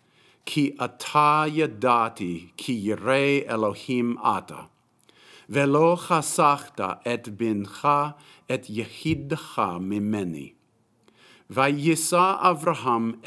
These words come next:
את עיניו, וירא, והנה איל אחר, נאחז בסבך בקרניו. וילך אברהם,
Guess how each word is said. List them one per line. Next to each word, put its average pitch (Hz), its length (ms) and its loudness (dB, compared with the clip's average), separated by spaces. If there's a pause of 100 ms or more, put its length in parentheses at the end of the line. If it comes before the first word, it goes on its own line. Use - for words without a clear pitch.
את 127 160 -4 (100)
עיניו, 101 480 -2 (540)
וירא, 131 680 2 (500)
והנה 151 640 2 (180)
איל 131 360 2 (200)
אחר, 101 480 -6 (460)
נאחז 143 840 0
בסבך 113 920 -2
בקרניו. 101 720 -4 (1040)
וילך 156 840 2
אברהם, 135 800 2